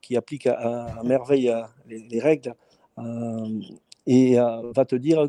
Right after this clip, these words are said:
que le, le pilier droit a vraiment une poussée axiale. Euh, je lui demande de, avec son, son bras droit et son coude droit, de bien verrouiller le, le, le gaucher adverse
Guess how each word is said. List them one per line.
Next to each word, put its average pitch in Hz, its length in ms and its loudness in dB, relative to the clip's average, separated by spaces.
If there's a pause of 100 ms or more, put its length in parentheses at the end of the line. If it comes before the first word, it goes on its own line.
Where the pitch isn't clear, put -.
que - 80 -4
le, 127 440 0
le 117 160 -4
pilier 127 280 -4
droit 143 320 2
a 120 160 2
vraiment 127 300 -4
une 127 180 -4
poussée - 300 -4
axiale. 143 500 2 (520)
Euh, 120 720 -6
je 117 160 -8
lui 127 180 -4
demande 131 340 2
de, 117 360 -2 (380)
avec 120 300 0
son, 117 720 -4 (480)
son - 360 2
bras 117 400 6
droit 131 560 2 (300)
et 113 280 -8
son 117 280 -2
coude 127 320 -2
droit, 131 480 6 (400)
de 113 200 -8
bien 127 320 4
verrouiller 131 500 2
le, 117 220 2 (200)
le, 113 320 -6
le 110 160 -2
gaucher 123 380 0
adverse 120 440 0